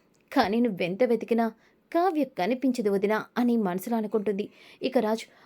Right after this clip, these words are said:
"మమ్మీ, నువ్వు ఎక్కువసేపు ఇలా మాట్లాడకూడదు, నుంచోకూడదు, నువ్వు రూమ్లోకి పద, రెస్ట్ తీసుకుందువా?" అని అనగానే, "రాజ్, నా కోడలెక్కడ్రా? కావ్య ఏంటి కనిపించట్లేదు? కావ్య, కావ్య," అని అంటూ ఉంటే,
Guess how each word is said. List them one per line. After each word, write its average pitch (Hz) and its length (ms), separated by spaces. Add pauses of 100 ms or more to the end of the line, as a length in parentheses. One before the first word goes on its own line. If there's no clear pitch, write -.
"మమ్మీ, 226 280 (360)
నువ్వు 196 300 (160)
ఎక్కువసేపు 240 680 (120)
ఇలా 240 280 (260)
మాట్లాడకూడదు, 220 680
నుంచోకూడదు, 233 600 (400)
నువ్వు 226 160
రూమ్లోకి 233 400
పద, 220 180 (340)
రెస్ట్ 240 280
తీసుకుందువా?" 226 540 (100)
అని 247 180
అనగానే, 220 460 (440)
"రాజ్, 220 320 (420)
నా 254 120
కోడలెక్కడ్రా? 214 840 (460)
కావ్య 277 280
ఏంటి 262 200
కనిపించట్లేదు? 233 840 (460)
కావ్య, 226 440 (640)
కావ్య," 269 440 (160)
అని 285 180
అంటూ 208 300
ఉంటే, 226 320